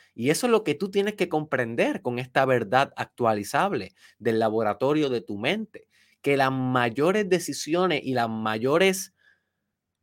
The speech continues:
y los mayores emprendimientos de tu vida van a ser actos psíquicos,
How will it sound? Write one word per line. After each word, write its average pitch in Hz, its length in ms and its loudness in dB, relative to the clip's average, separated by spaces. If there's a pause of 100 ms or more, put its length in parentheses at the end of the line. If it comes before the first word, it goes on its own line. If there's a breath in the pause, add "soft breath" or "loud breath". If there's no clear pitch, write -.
y 139 100 0
los 131 140 4
mayores 127 400 2
emprendimientos 160 880 0
de 135 120 0
tu 110 180 -6
vida 156 380 2
van 127 180 -2
a 156 60 0
ser 151 240 0
actos 143 420 0
psíquicos, - 1120 -4